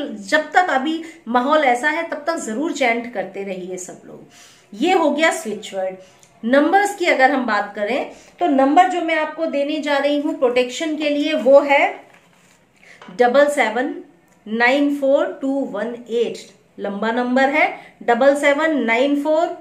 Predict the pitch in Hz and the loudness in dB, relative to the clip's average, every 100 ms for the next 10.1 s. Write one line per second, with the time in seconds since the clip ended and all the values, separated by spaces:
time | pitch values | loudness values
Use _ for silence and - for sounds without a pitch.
0 | - - 339 285 233 196 190 190 - - | -12 -2 2 4 2 0 -8 -10 -18 -20
1 | 208 214 359 359 254 247 254 247 240 359 | -8 -2 0 2 2 4 4 4 0 0
2 | - - - 196 349 359 - 294 349 392 | -4 -16 -16 -4 -4 -2 -4 -4 0 0
3 | 359 427 339 302 302 381 349 196 214 247 | 2 2 2 2 2 0 -4 -2 2 2
4 | 359 440 - 392 277 233 - 349 359 349 | 2 0 0 0 2 2 0 -4 -2 0
5 | 339 302 - 277 190 185 185 240 - 302 | 2 0 0 -2 -2 -6 -4 -6 -2 -2
6 | - 381 370 381 - 294 311 269 320 339 | 0 -2 -2 -4 -4 0 0 0 -4 0
7 | 277 254 254 285 226 208 196 196 196 - | 2 2 0 -2 0 -2 -2 -4 -6 -10
8 | 160 - - - - 339 370 349 302 294 | -12 -12 -20 -12 2 2 2 0 -2 -4
9 | 311 247 240 277 277 294 233 240 233 320 | -4 -4 -2 -4 -2 -2 0 -2 -2 -6